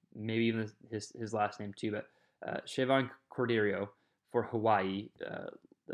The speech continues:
leading the team in passing and rushing, eighteen total touchdowns, only six picks. And Hawaii, you know, they, it's not like they have a, a killer record or they, have, they didn't go undefeated, but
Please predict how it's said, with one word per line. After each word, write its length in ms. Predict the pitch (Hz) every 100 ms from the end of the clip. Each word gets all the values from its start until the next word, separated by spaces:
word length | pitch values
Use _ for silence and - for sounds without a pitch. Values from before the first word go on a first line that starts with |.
| -
leading 280 | 131 127 135
the 60 | 127
team 280 | 127 131 123
in 120 | 110
passing 500 | - 131 143 151 131 -
and 200 | 131 117
rushing, 440 | 117 110 107 101 - _ _ -
eighteen 360 | 135 127 143 131
total 220 | 131 127
touchdowns, 480 | 127 117 123 117 113
only 140 | 117
six 300 | - 113 113
picks. 360 | - 113 107 -
And 120 | 104 - _ _
Hawaii, 340 | 127 131 139
you 120 | 135 123
know, 160 | 113
they, 160 | 113 113 113
it's 140 | 113 -
not 160 | 127
like 120 | 117 113
they 120 | 113
have 260 | 110 110
a, 360 | 104 107 - - -
a 40 |
killer 320 | - 139 123
record 400 | 113 113 117 113
or 40 | 104
they, 60 |
have, 140 | 101 107
they 100 | -
didn't 140 | 110 113
go 80 | 110
undefeated, 520 | 107 - 117 113 104
but 180 | 110